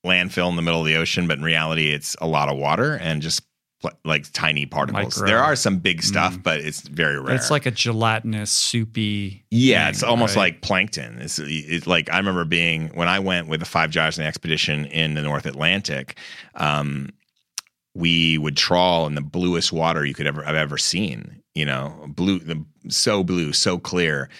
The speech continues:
Speaker 1: And we'd still come up with these plastic
Speaker 2: Mm.
Speaker 1: particles that were, like, look plankton size.
Speaker 2: Mm-hmm.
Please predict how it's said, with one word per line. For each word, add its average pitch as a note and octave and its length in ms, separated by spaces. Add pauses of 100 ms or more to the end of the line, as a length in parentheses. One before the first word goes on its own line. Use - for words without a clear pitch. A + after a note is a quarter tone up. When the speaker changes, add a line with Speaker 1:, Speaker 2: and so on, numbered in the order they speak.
(180)
Speaker 1:
And F2 160
we'd E2 120
still F2+ 280
come F2 180
up C#2+ 220
with C#2 240
these C#2+ 340 (340)
plastic - 760 (140)
Speaker 2:
Mm. F#2+ 240
Speaker 1:
particles E2 600
that A#1+ 140
were, C2 420
like, C#2 200
look D2 180 (120)
plankton - 460
size. G1+ 480
Speaker 2:
Mm-hmm. F#2+ 80